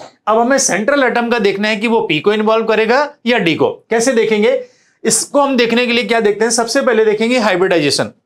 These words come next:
अगर हाइब्रिडाइजेशन सेंट्रल एटम का एसपी है,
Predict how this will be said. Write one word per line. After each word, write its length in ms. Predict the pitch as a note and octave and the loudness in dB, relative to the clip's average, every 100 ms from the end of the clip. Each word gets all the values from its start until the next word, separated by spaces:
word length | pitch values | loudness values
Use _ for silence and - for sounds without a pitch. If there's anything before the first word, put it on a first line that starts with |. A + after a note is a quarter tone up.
| _ _ _ _ _ _ _ _ - | _ _ _ _ _ _ _ _ -2
अगर 220 | D#3+ B3+ | 0 2
हाइब्रिडाइजेशन 640 | A3+ A#3+ A3 G3+ G3+ B3 A#3 | 2 0 0 0 0 -2 0
सेंट्रल 380 | G#3 F#3+ A3 | -2 0 0
एटम 240 | G3+ G#3 A3+ | 0 0 0
का 100 | B3 | 0
एसपी 340 | G#3 - F#3+ | 0 0 0
है, 180 | A#2 | 0